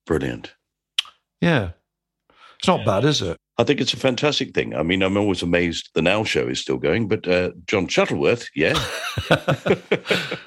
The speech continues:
Speaker 2: Yeah, and the Goon Show only ran for nine years, and, um,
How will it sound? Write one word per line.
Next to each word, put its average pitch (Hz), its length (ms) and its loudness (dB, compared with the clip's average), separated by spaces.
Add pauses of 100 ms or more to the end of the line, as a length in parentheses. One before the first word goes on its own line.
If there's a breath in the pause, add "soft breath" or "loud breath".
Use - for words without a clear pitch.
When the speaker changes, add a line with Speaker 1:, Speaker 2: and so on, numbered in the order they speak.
(140 loud breath)
Speaker 2:
Yeah, 240 160 6
and 214 100 2
the 185 60 6
Goon 220 360 6
Show 120 320 2
only 123 180 2
ran 120 240 2
for 117 120 0
nine 107 340 0
years, 147 420 2
and, 110 280 0
um, 104 360 0